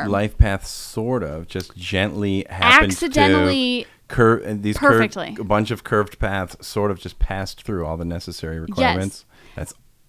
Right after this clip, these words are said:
Speaker 1: fucking awesome.
Speaker 2: It's awesome, but I almost didn't do it. I almost
Speaker 1: Now,
Speaker 2: got a master's instead
Speaker 1: is
Speaker 2: in
Speaker 1: this,
Speaker 2: French.
Speaker 1: <laughs> is it, well, is,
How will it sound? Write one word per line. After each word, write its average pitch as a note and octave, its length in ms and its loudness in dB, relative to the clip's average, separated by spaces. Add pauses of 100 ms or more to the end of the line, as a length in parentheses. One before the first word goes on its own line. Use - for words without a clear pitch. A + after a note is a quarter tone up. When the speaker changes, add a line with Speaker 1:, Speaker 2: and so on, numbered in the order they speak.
(140)
Speaker 1:
fucking - 300 -16
awesome. D2 300 -2
Speaker 2:
It's D4 80 0
awesome, C#4 480 0 (260)
but B3+ 120 6
I B3 100 8
almost D4+ 280 2
didn't C#4+ 160 0
do E4 100 -2
it. A3 60 -2
I F3+ 100 0
almost B3 260 0
Speaker 1:
Now, A3+ 60 2
Speaker 2:
got C4+ 140 2
a A3 40 -2
master's G3 540 -6
instead F3+ 400 -12 (120)
Speaker 1:
is G#2+ 140 -4
Speaker 2:
in G#2 60 0
Speaker 1:
this, B2 120 2
Speaker 2:
French. - 320 -4 (360)
Speaker 1:
<laughs> - 0 - (100)
is G2 220 -2
it, - 100 -4
well, - 280 -8 (140)
is, G2 140 -4